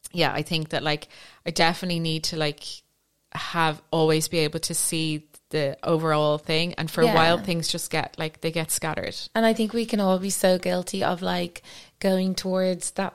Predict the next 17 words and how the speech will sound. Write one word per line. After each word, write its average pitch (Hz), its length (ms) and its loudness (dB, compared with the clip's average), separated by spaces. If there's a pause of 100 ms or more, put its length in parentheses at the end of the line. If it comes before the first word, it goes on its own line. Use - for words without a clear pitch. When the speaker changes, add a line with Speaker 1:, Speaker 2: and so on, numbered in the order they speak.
(140)
Speaker 2:
final 196 440 4
destination, 202 840 2
whereas 190 320 4 (320)
it's - 160 -6
not 214 160 -4
actually 180 380 -4
about 180 320 -6
the 202 80 -10
destination, 208 600 -6
it's 220 180 -4
more 180 180 0
<laughs> 190 80 2
about - 300 0
the 196 80 -6
journey. 190 480 4
Speaker 1:
Yeah. - 120 4
Speaker 2:
And, 190 200 4